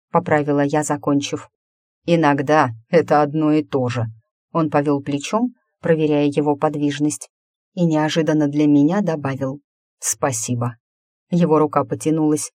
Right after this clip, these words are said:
чтобы коснуться моего лица. Я инстинктивно отшатнулась, резко откинув голову, и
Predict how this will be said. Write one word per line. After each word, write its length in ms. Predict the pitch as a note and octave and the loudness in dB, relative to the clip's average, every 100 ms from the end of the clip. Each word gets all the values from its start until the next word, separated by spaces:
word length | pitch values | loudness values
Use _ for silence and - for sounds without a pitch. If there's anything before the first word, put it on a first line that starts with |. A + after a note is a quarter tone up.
| _ | _
чтобы 340 | - - D3+ C#3+ | -14 -4 -2 0
коснуться 520 | C#3+ - D3+ C#3+ C#3+ | -4 -4 -4 -2 0
моего 320 | D3 D3+ D3+ | 0 2 2
лица. 420 | D3 D#3+ - - A#2 - _ _ | 0 0 -4 -8 -10 -16 _ _
Я 340 | - D3+ E3 G#3 G#3 | -8 0 0 0 -2
инстинктивно 920 | E3+ - D#3+ D3+ - E3+ E3+ E3+ E3+ | -2 -2 -4 -6 -4 -4 -2 -4 -6
отшатнулась, 840 | F3 - D#3+ F3 F3 D#3+ D3 C#3+ - _ _ | -10 -8 -8 -6 -4 0 0 -2 -8 _ _
резко 420 | E3 E3 D#3+ - D#3 | 0 2 2 -4 -10
откинув 420 | - D#3 D3 C#3+ | -4 0 0 -2
голову, 480 | F3+ B3 B3 A#3 A3+ | -2 2 2 2 0
и 320 | G3 A3 | 0 -2